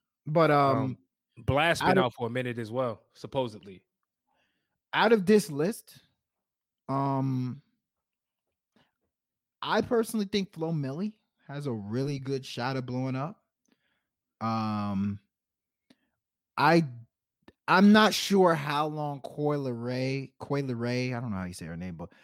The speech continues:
Speaker 1: I, I'm not sure how far she can go. I think she's having a really good year, but, um, I think they love her now, but I'm not sure if she has longevity. Pooh Shiesty is another person I'm not sure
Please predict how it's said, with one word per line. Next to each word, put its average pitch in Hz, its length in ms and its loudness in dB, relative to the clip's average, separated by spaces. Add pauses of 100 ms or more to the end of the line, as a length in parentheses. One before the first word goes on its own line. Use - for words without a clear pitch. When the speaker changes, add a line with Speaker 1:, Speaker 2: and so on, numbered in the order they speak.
(160)
Speaker 1:
I, - 180 -2
I'm 190 140 6
not 220 180 6
sure 180 280 6
how 151 560 2 (280)
far 139 320 0
she 135 220 -10
can 120 200 -2
go. 123 260 0
I 120 100 0
think 143 200 -4
she's 139 160 -8
having 127 240 -4
a 110 60 -4
really 123 240 -6
good 113 200 -8
year, 123 340 -4
but, 113 340 -6 (960)
um, 101 540 -2 (680)
I 123 40 -8
think 139 180 -4
they 123 120 -2
love 113 280 -2
her 135 220 2
now, 139 340 0
but 107 360 -4
I'm 127 160 0
not 143 220 2
sure 131 680 4
if 104 80 -8
she - 140 -4
has 110 200 0
longevity. 123 720 -2 (1080)
Pooh 185 160 2
Shiesty 160 480 2
is 143 100 4
another 139 280 6
person 143 400 2
I'm 139 200 -6
not 139 220 -6
sure 151 640 -4